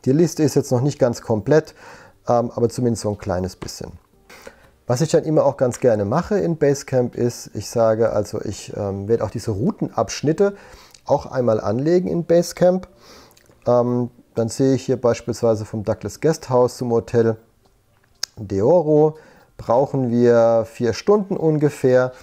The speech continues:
und wir haben eine Entfernung von zweihundertsechsundsechzig Kilometer.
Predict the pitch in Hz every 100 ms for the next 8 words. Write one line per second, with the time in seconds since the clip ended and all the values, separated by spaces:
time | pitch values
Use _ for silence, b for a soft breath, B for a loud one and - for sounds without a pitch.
0 | B B B - 117 117 117 123 117 120
1 | 117 110 - 107 104 98 113 - 110 101
2 | 98 - 95 92 107 - - - 50 -